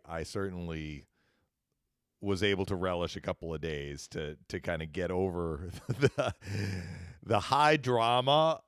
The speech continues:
of the semifinal series and then get ready for the Stanley Cup final.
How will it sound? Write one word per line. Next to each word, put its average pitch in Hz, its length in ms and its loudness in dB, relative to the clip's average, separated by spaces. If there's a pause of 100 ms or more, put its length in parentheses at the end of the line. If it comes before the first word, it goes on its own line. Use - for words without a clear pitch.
of 104 400 2
the 101 60 -2
semifinal 107 720 -2
series 107 720 -4
and 92 160 -2
then 90 160 0
get 85 200 -4
ready 80 520 -4 (220)
for - 140 -10
the 76 100 -12
Stanley 73 380 -8
Cup 65 200 -14
final. - 360 -16